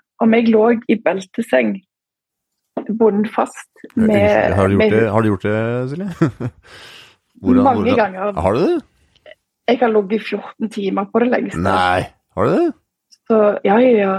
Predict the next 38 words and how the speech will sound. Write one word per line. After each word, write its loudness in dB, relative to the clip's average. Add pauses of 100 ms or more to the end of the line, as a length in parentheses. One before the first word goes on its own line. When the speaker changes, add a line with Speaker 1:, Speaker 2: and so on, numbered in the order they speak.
(140)
Speaker 1:
Jeg, -2
eh, -4
det 4
var 4
en 2
stor 0
del 4
av 2
min -2
hverdag, -2
at -8
jeg -2
var -2 (120)
utagerende, 0 (200)
gjerne 2
altså 2
mot 0
meg -8
selv 0
helst -6
da. -2 (1200)
Så -2 (340)
jeg 2
lå 2 (120)
fast -6 (100)
i, 0
i -2
belteseng, -4 (260)
og -4 (800)
Lone 4
satt -2
på 0
siden -2
og 0
holdt -6
meg 0
i 0
hånda. -2